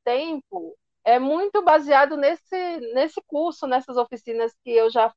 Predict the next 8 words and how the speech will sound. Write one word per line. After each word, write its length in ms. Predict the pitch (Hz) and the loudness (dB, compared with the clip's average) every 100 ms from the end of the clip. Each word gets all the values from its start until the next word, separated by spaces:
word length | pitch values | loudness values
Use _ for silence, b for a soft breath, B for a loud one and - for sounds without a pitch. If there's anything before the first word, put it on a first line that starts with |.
| - | 2
faço, 540 | 196 208 240 233 208 | 4 6 4 0 -10
né, 220 | 202 220 - _ _ - | -8 -8 -12 _ _ -8
que 80 | 214 | 2
já 200 | 220 339 | 2 2
fiz 400 | - 208 220 202 | -4 -6 -4 2
em 60 | |
algumas 500 | 202 190 202 202 196 | 2 2 -4 -6 -6
instituições, 1000 | 208 - 202 202 214 - 185 180 185 302 | -8 -10 -6 -4 -4 -4 -2 0 -2 -4